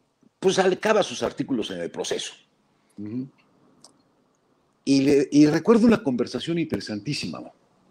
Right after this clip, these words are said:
Speaker 1: "No, Juan, no te dejes. Te tienen que pagar las regalías, carajo", y mentaba madres.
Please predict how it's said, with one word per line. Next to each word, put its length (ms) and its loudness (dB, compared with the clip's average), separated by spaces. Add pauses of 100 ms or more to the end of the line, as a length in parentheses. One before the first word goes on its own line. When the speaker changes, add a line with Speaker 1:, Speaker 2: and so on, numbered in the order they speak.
(1040)
Speaker 1:
"No, 320 6
Juan, 420 -2
no 140 0
te 180 2
dejes. 680 0 (300)
Te 120 -4
tienen 340 2
que 100 -4
pagar 240 -6
las 160 -6
regalías, 520 -2
carajo", 560 -4
y 100 -6
mentaba 380 -4
madres. 540 -10